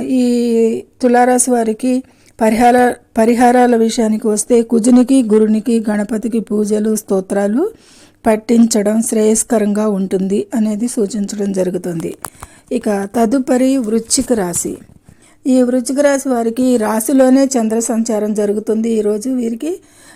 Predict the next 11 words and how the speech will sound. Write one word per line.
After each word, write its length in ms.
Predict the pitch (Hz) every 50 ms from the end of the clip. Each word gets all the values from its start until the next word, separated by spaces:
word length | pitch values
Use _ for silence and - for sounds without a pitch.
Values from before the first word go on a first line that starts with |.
| _ _
అయితే 340 | 262 233 247 233 277 262 254
వీరు 520 | 247 240 240 233 233 226 220 226 220 226 226
స్థా-, 600 | 226 - - 226 214 214 214 214 208 208 208 208
కొంత 560 | - - 233 233 233 226 220 208 214 214 226
సంతోషంగా, 920 | - - - 247 247 262 285 285 269 262 294 262 262 254 254 254 269 269
సంతృప్తిగా 760 | 262 - 269 226 226 226 226 247 247 233 - 254 226 240 240 233
ఉండేది 460 | 233 220 220 220 214 220 220 233 247
కనపడుతుంది. 720 | 233 - 214 196 190 208 202 208 208 - 208 214 220 254
ఈ 220 | 269 262 240 220 208
సంచారం 640 | - - 202 190 196 208 196 - 220 208 214 202 208
వలన 400 | 196 190 196 190 180 190 202